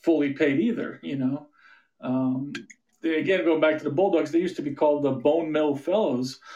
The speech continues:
because back in the day, they all worked over at the, uh, at the, at the slaughterhouse where they would grind up the, uh, the bones <laughs> for industrial use. So, you know, the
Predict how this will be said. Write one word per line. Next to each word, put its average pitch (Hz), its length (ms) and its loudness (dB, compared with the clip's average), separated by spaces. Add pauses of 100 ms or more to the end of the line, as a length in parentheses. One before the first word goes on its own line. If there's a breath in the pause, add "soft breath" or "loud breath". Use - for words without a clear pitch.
(260 loud breath)
because 151 400 0
back 156 280 2
in 165 80 0
the 160 60 -2
day, 175 120 2
they 156 140 0
all 160 180 4
worked 170 280 0
over 165 280 0
at 156 180 -2
the, 151 220 0
uh, 143 240 -2
at - 80 -8
the, - 300 -8
at 147 100 -4
the 156 80 -10
slaughterhouse 170 580 2
where 147 80 2
they 151 100 2
would 123 180 -2
grind 156 340 2
up 170 160 2
the, 151 80 4
uh, 143 420 0 (300)
the 139 80 0
bones 190 580 0 (360 loud breath)
<laughs> - 460 -2
for 165 180 4
industrial 175 440 2
use. - 640 -6
So, 151 360 2
you 151 120 2
know, 151 120 4
the 143 220 0